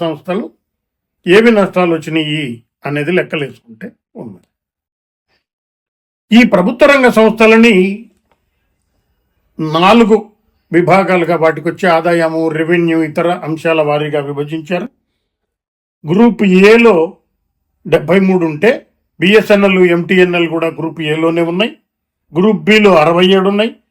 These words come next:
గ్రూప్ సి కేటగిరీలో నలభై ఐదు ఉన్నాయి. గ్రూప్ డి కేటగిరీలో ఆరు. అలాగే మహారత్న స్టేటస్ ఇచ్చినవి పదమూడు ఉంటే, నవరత్న స్టేటస్ ఇచ్చినవి పదహారు ఉంటే,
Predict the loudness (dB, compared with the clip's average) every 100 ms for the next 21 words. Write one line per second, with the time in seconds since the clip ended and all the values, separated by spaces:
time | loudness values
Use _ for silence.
0 | _ _ -2 0 0 0 0 2 0 2
1 | 0 2 2 0 0 0 0 0 0 -2
2 | -4 -12 _ -10 -4 -2 -2 -2 0 -2
3 | -2 -6 -6 -6 -6 -8 -8 -10 -12 _
4 | _ _ _ _ _ _ _ _ _ _
5 | _ _ _ _ _ -6 0 2 2 2
6 | 2 2 2 0 2 2 2 0 0 0
7 | 0 -2 -6 -2 -2 0 -2 -4 -12 _
8 | _ -8 -4 0 0 -2 -8 -10 -14 -16
9 | _ _ _ _ -4 0 2 2 2 2
10 | 2 0 0 -2 -2 -2 -2 -2 -2 0
11 | -2 -4 -10 -10